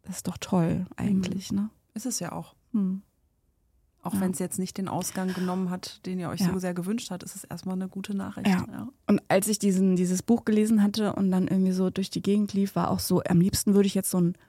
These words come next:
Speaker 1: so ein Schild haben, was
Speaker 2: <laughs>
Speaker 1: krass leuchtet und blinkt, dass ihr ja alle seht, ich hatte, ich hab sowas gerade. Ich muss
Speaker 2: Ja.
Speaker 1: durch diese ganze Kacke gerade durch.
Speaker 2: Mhm.
Speaker 1: So, ich wollte das am liebsten in die Welt rausschreien.
Speaker 2: Ja, verstehe ich zu tausend Prozent.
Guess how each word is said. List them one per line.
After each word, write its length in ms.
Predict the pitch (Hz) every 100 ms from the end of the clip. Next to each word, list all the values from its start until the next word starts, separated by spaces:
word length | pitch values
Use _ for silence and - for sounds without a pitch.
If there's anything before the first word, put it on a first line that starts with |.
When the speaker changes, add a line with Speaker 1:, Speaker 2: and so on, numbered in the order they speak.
| _
Speaker 1:
so 100 | 175
ein 80 | 165
Schild 520 | - 233 285 370 -
haben, 380 | 269 302 320 294
was 140 | 220
Speaker 2:
<laughs> 160 | 196 -
Speaker 1:
krass 400 | - 226 330 233
leuchtet 800 | 220 226 349 - - 359 - 247
und 280 | 233 233 247 -
blinkt, 600 | 254 294 415 587 - - - - -
dass 180 | 226 247
ihr 120 | 240
ja 240 | 240 214 285 -
alle 280 | 233 311
seht, 400 | 254 233 285 294
ich 180 | - -
hatte, 460 | 240 247 254 247 -
ich 240 | - 220 -
hab 140 | 269
sowas 360 | - 202 165 165
gerade. 300 | - 147 160
Ich 160 | 208 -
muss 180 | 247 285
Speaker 2:
Ja. 60 |
Speaker 1:
durch 180 | 262 233
diese 180 | 240 233
ganze 280 | 240 233 247
Kacke 320 | - 311 -
gerade 320 | - - -
durch. 320 | 202 190 170
Speaker 2:
Mhm. 60 | 160
Speaker 1:
So, 120 | 170
ich 160 | 170 -
wollte 240 | 220 262
das 160 | 214 220
am 120 | 220
liebsten 220 | 240 -
in 80 | 226
die 180 | 208 202
Welt 320 | 180 226 -
rausschreien. 580 | 143 165 - 196 185 -
Speaker 2:
Ja, 40 | 180
verstehe 380 | 175 - 190
ich 120 | 175 -
zu 360 | - 180 180 180
tausend 380 | - 196 202
Prozent. 400 | - 202 160 156